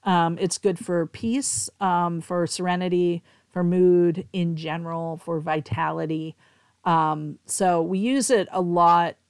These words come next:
though, for dispelling negative energy. It's great as, like, a double, it does double duty in that way,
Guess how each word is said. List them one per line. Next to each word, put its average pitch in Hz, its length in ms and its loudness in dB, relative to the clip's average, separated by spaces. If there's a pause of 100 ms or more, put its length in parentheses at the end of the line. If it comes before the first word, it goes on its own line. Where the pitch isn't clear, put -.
(200)
though, 165 640 0
for 156 800 -4
dispelling 160 520 -4
negative 156 380 -8
energy. 160 420 -6
It's - 180 -10
great 202 460 -2
as, 175 220 -2
like, 156 220 -8
a 160 80 -4
double, 160 380 -4
it 165 120 -8
does 170 220 -2
double 160 360 -4
duty 160 420 -2
in 156 100 -10
that 151 240 -8
way, 160 400 -4